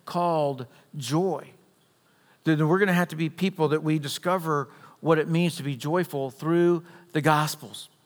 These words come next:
through the gospel news, this good news about who Jesus is. The happiness is contingent on what is happening, but joy is contingent on perspective,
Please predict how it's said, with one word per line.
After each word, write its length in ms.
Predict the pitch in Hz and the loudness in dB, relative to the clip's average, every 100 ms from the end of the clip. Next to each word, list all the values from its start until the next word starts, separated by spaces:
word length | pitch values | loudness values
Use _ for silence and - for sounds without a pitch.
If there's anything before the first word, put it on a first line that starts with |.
| _ _ _ _ | _ _ _ _
through 160 | 160 | 0
the 180 | 156 160 | 2 0
gospel 480 | 131 160 170 - 180 | 4 2 2 0 0
news, 320 | 160 151 135 | 2 0 -2
this 200 | 139 135 | -4 -6
good 520 | 127 123 165 175 151 | -6 0 2 0 -2
news 480 | 160 151 151 135 117 - - - | -2 0 0 -2 -6 -16 -14 0
about 200 | 143 139 | 0 0
who 500 | - 156 151 147 147 - - | -2 0 2 0 -6 -20 -16
Jesus 720 | 135 120 147 139 127 127 - - - _ | -10 -4 -2 -2 -6 -8 -10 -16 -20 _
is. 520 | 135 127 107 - - _ _ _ - _ | -4 -4 -4 -12 -18 _ _ _ -20 _
The 100 | - | -4
happiness 640 | - 175 214 185 170 147 139 | 2 4 2 0 0 -2 -2
is 140 | 143 | -6
contingent 640 | - 143 - 190 156 123 117 - _ - - | -4 -6 -2 -2 -2 -6 -10 -20 _ -20 -4
on 120 | 135 | 0
what 120 | 147 | 0
is 120 | 139 | 0
happening, 520 | 156 147 143 131 139 - _ _ _ _ _ _ _ _ _ _ _ - _ | -2 -2 -4 -12 -14 -20 _ _ _ _ _ _ _ _ _ _ _ -20 _
but 140 | - 147 | -4 -4
joy 600 | 117 156 208 151 123 127 - _ _ _ - | 0 4 6 4 2 -2 -16 _ _ _ -12
is 120 | - | -6
contingent 600 | 147 131 139 131 110 - _ _ _ _ _ _ _ _ _ _ _ _ _ - _ - | -4 -2 -2 -4 -10 -14 _ _ _ _ _ _ _ _ _ _ _ _ _ -20 _ -6
on 240 | 120 110 _ _ _ | -6 -6 _ _ _
perspective, 960 | - 120 - 151 139 - 113 - - | -12 -12 -6 -6 -6 -14 -20 -20 -20